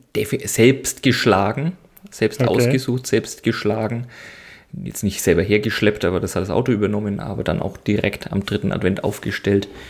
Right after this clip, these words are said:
Speaker 1: und mit Kinderhänden und Kinderunterstützung geschmückt.
Speaker 2: Jetzt warst du kurz weg.
Speaker 1: Ich war kurz weg, ich bin immer da.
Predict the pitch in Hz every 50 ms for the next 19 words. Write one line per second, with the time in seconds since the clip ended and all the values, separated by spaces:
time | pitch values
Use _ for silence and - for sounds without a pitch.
0 | - - - - - - - - 101 95 - - - - 110 104 101 101 104 110
1 | 95 104 101 101 113 107 101 101 104 101 - - - 98 - 95 - 101 104 -
2 | - - - - - - 101 - 101 98 - - 113 107 - - - - - -
3 | - - - - - - - 131 120 - - 117 117 117 - - - 117 - -
4 | - _ _ _ _ _ _ _ - 117 98 107 101 - - 120 - - 151 151
5 | - - - - - - 107 92 92 90 85 - 98 92